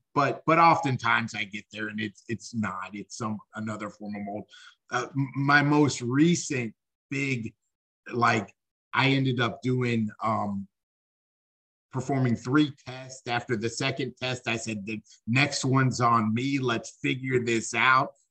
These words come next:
Could not figure out why we were getting zero mold in the home. She worked, the lady worked from home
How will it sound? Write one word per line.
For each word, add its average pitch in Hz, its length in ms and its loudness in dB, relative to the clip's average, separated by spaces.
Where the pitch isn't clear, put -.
Could 202 260 6
not 190 320 6
figure 139 340 0
out 127 320 0
why 127 540 0
we 117 160 0
were 110 120 -6
getting 107 340 -2
zero 156 540 4
mold 147 380 -2
in 123 100 -6
the 110 100 -2
home. 113 300 -8
She - 300 -4
worked, 123 500 0
the 110 160 -6
lady 123 320 2
worked 127 300 0
from 135 300 0
home 127 480 -2